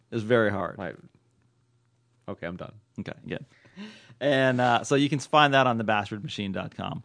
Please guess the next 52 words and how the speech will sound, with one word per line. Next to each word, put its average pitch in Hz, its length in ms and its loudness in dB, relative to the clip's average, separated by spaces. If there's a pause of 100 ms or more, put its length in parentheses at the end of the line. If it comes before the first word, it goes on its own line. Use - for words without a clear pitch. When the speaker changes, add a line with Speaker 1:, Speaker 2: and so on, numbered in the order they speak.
(360)
Speaker 1:
Uh, 104 280 0
and 117 140 4
then 123 300 4
after 123 260 2
we 123 60 -2
finish 131 240 -4
this 135 100 -4
podcast, 139 460 0
I'm 104 80 -6
gonna 104 100 -4
go 107 200 -4
in 139 200 -2
and 107 140 -10
I'm 101 100 -8
gonna 98 140 -10
deconstruct 127 560 -6
the 92 160 -14 (160)
finale. 113 340 0
But 104 140 -6
let 151 80 2
me 254 80 2
just 277 120 -4
talk 220 220 0
in 139 80 -4
broad 135 200 6
terms. 120 180 -2
What 120 240 -4
did 202 120 -8
you 196 120 -6
think? - 420 -8 (840)
Season 156 300 -2
finale. 151 600 2 (180)
Speaker 2:
I, 147 280 2
<clears throat> - 20 -
I 123 80 -2
thought, 135 220 0
and 127 100 0
I'm 120 160 -2
gonna 117 160 -2
echo 117 180 0
some 113 180 -4
of 110 120 -2
the, - 60 -14
some 107 160 -6
of 101 40 -6
the - 60 -20
points 104 240 -8
in 95 80 -8
your, 92 240 -8 (140)
in 95 100 -12
your, 87 340 -12
um, - 300 -20